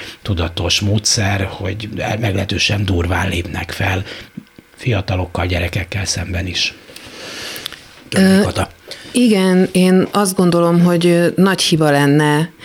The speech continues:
Speaker 2: valamiféle ellentétet szítani a rendőrök, a, az egyes rendőrök és az egyébként, ö, a jogaikért, meg egy jobb oktatásért küzdő diákok, pedagógusok, szülők, ö, közé. Tehát, ö,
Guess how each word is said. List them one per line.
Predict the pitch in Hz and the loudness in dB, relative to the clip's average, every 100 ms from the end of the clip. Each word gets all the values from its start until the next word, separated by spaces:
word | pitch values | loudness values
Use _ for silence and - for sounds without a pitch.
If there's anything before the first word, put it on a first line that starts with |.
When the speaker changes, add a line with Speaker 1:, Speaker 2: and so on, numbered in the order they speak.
| - - - | -20 -16 -4
Speaker 2:
valamiféle | 165 156 147 151 - 170 160 160 | 0 2 2 2 2 2 4 2
ellentétet | 170 165 143 143 147 156 151 | 2 2 2 2 0 0 -2
szítani | - 165 - 160 156 151 | 0 0 0 2 2 2
a | |
rendőrök, | 151 160 156 147 143 147 143 - | 2 2 2 2 2 2 0 0
a, | 151 143 151 131 | -2 0 -2 -2
az | 151 | -2
egyes | 180 170 160 147 | 0 0 2 2
rendőrök | 170 151 147 143 143 139 143 | 2 2 4 2 2 0 -2
és | - 165 151 147 - | -2 0 2 0 -2
az | - 156 | -2 0
egyébként, | 151 151 147 156 147 - | 2 0 0 0 0 0
ö, | 156 151 143 143 139 | 0 2 2 2 0
a | - | 0
jogaikért, | 147 151 151 143 135 165 - | 2 2 2 0 0 -2 0
meg | 156 | 0
egy | 139 | 0
jobb | 156 143 147 | 2 2 0
oktatásért | 139 156 - 151 151 165 147 | -2 -4 -2 -2 0 0 -2
küzdő | - 151 147 151 | -2 -2 0 0
diákok, | 143 156 139 143 - 151 - - | 0 2 0 -2 -2 -2 -4 -6
pedagógusok, | 160 151 156 147 151 - 151 | -2 0 0 0 -2 -2 -2
szülők, | - - 156 151 147 - - - - - - - | -2 2 2 2 0 -8 -16 -18 -14 -14 -16 -4
ö, | 156 160 147 | 0 2 0
közé. | - 165 156 160 | 0 0 2 0
Tehát, | 156 160 156 - - | 2 -2 -4 -14 -12
ö, | - 170 165 | 0 2 4